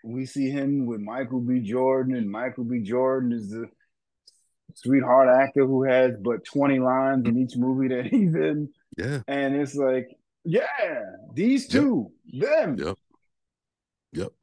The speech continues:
Speaker 1: Then this happens.
Speaker 2: Yep. Now, now let's go back to the movie that you talked about, right? And if I, I think it's the same movie I'm thinking about, but let's go back to the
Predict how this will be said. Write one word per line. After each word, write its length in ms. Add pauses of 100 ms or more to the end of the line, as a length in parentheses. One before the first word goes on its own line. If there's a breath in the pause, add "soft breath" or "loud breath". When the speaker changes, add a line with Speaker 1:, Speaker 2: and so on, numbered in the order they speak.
(200)
Speaker 1:
Then 260
this 200
happens. 360 (560)
Speaker 2:
Yep. 160 (140)
Now, 240
now 200
let's 220
go 160
back 280
to 80
the 80
movie 400 (760)
that 160
you 80
talked 280
about, 340 (300)
right? 280 (200)
And 100
if 120
I, 160
I 20
think 200
it's 160
the 80
same 80
movie 220
I'm 120
thinking 280
about, 320 (400)
but 100
let's 160
go 120
back 320
to 300 (500)
the 360